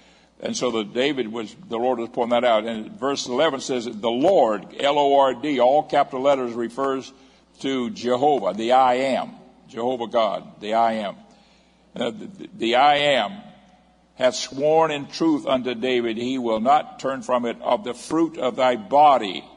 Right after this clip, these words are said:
will I set upon the throne." Now,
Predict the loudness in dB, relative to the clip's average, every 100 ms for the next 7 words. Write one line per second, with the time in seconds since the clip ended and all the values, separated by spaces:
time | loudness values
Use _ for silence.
0 | -20 _ _ _ 0 2 4 4 6 4
1 | 0 -4 -2 -2 -6 -14 -2 -2 0 -6
2 | -4 0 2 0 -8 -18 _ _ -8 -2
3 | 0 0 -4 -14